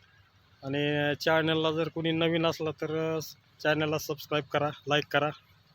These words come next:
तर आजच्या, तर मित्रांनो,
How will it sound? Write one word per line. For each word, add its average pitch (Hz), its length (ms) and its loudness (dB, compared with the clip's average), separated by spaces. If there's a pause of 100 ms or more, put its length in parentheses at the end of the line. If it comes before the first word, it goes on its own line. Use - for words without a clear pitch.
(1600)
तर 131 120 -6
आजच्या, 139 260 -4 (2500)
तर 160 280 2
मित्रांनो, 170 680 2